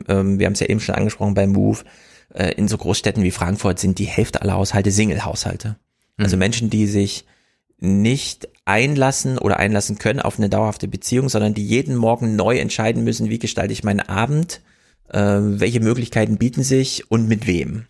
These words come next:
Speaker 1: Ja, also
Speaker 2: Mhm.
Speaker 1: so ein st-, im ständigen, ähm, ja, Single-Ding halt.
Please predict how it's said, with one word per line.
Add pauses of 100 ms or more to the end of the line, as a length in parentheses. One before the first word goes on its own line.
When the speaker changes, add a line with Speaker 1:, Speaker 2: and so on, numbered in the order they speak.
(120)
Speaker 1:
Ja,
also
Speaker 2:
Mhm.
Speaker 1:
so
ein
st-,
im
ständigen, (520)
ähm, (220)
ja,
Single-Ding
halt.